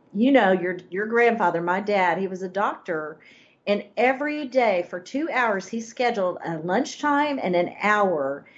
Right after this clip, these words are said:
and he spent an hour every single day of m-, my whole childhood and all my life till he died,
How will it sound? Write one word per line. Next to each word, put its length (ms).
and 140
he 140
spent 320
an 120
hour 440
every 300
single 300
day 300
of 100
m-, 260
my 180
whole 220
childhood 460
and 140
all 140
my 140
life 520
till 180
he 120
died, 560